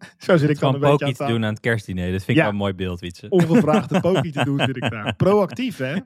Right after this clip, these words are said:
Speaker 2: Ja.
Speaker 1: Want daar hou ik van.
Speaker 2: <laughs>
Speaker 1: Zit ik zo, <clears throat> "Even hoor." <laughs> Maar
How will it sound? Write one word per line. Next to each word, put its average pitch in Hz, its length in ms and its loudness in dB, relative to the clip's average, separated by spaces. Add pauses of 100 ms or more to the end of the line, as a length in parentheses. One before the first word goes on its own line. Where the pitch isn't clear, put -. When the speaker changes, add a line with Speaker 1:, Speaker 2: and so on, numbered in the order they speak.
Speaker 2:
Ja. 110 200 2
Speaker 1:
Want 113 120 0
daar 175 160 2
hou 180 220 2
ik 180 60 2
van. 127 340 -4
Speaker 2:
<laughs> 127 400 -4
Speaker 1:
Zit 165 160 2
ik 175 100 0
zo, 165 200 0 (520)
<clears throat> 196 680 0
"Even 190 320 0
hoor." 165 240 4
<laughs> 143 1300 -2
Maar 165 340 2